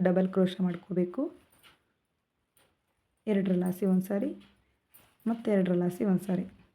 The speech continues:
ಈ ರೀತಿ ಬರುತ್ತೆ. ನಾನು ಇದೇ ಡಿಸೈನು ತ್ರಿಬಲ್ ಕ್ರೋಶೆ ಮಾಡಿ ತೋರಿಸಿದ್ದೀನಿ. ಆ ವಿಡಿಯೋ already ಅಪ್ಲೋಡ್ ಆಗಿದೆ ನನ್ನ ಚಾನಲಲ್ಲಿ, ಬೇಕಿದ್ರೆ ಚೆಕ್ ಮಾಡ್ಕೋಬೋದು.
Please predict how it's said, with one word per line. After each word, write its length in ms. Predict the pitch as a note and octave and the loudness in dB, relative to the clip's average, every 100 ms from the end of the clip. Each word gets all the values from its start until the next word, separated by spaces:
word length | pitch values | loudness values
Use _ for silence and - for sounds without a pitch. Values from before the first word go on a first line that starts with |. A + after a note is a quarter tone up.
| _ _ G#3+ | _ _ -2
ಈ 60 | G3 | 0
ರೀತಿ 200 | F#3+ G3+ | 0 2
ಬರುತ್ತೆ. 340 | F#3 F3+ - C#4+ - - _ _ _ _ _ _ _ _ _ _ _ _ _ _ _ _ A3 | 2 0 -2 -2 -4 -12 _ _ _ _ _ _ _ _ _ _ _ _ _ _ _ _ -2
ನಾನು 140 | G#3+ G3+ | 2 4
ಇದೇ 140 | A#3+ A#3 | 4 4
ಡಿಸೈನು 400 | G3+ F#3+ F#3+ G#3 B3 | 0 2 2 2 2
ತ್ರಿಬಲ್ 280 | G3+ F#3 G#3+ A3 | 2 4 4 2
ಕ್ರೋಶೆ 280 | G3 G3+ G3 | 0 2 4
ಮಾಡಿ 180 | F#3 G3+ G3+ | 6 4 4
ತೋರಿಸಿದ್ದೀನಿ. 460 | F#3+ G3 F#3 F#3 B3+ - - _ - | 2 2 2 2 2 -6 -20 _ -8
ಆ 60 | A3 G#3 | -2 2
ವಿಡಿಯೋ 260 | G3+ G3+ F#3+ | 4 4 4
already 300 | G3 F#3+ F#3 F#3 | 4 4 4 2
ಅಪ್ಲೋಡ್ 320 | F#3 G3 F#3+ F3 | 0 0 0 0
ಆಗಿದೆ 260 | F3 F3 G3+ | -2 -2 0
ನನ್ನ 120 | F#3+ F#3 G#3 | 0 0 2
ಚಾನಲಲ್ಲಿ, 460 | F#3+ F3 F3 A#3 - - _ _ _ _ G3+ | 2 2 0 -2 -4 -12 _ _ _ _ -4
ಬೇಕಿದ್ರೆ 400 | G3 G3 F#3 F#3 F#3 | -4 -2 -2 -2 -4
ಚೆಕ್ 160 | F#3+ G3 | -6 0
ಮಾಡ್ಕೋಬೋದು. 580 | F#3 F3 F3+ E3+ F3 | 0 0 -4 -2 -2